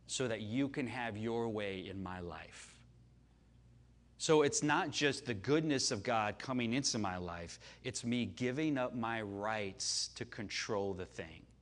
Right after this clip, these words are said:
Now, Jesus, though, fortunately, Jesus would model this for us. And here's what he would say in Luke twenty-two, the night he was betrayed.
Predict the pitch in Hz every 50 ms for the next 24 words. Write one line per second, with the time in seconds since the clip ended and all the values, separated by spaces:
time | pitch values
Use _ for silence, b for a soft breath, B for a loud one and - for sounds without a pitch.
0 | - - - - - - - - - - - - - - - - - - - -
1 | - - - - - - - - 117 117 107 98 117 135 147 156 127 110 123 113
2 | 104 - - - 101 95 95 113 131 - 127 113 110 107 - - 107 101 92 98
3 | 92 87 92 120 147 B B B B B B B 113 123 139 160 175 165 - 131
4 | 113 110 127 - - 123 117 120 110 107 110 123 143 143 156 156 160 151 156 147
5 | 131 120 127 123 - - - - 120 104 95 87 87 82 - - - - - -
6 | - - - - - - - - - - - - - 120 120 143 151 160 - 160
7 | 160 147 123 143 143 135 127 120 - - 131 120 117 113 120 113 107 107 127 131
8 | 127 - - 143 139 143 156 165 - - 135 120 110 104 104 110 107 B B B
9 | B - 123 117 117 123 135 139 131 147 143 143 139 143 143 143 127 - - -
10 | 120 110 101 101 98 98 110 107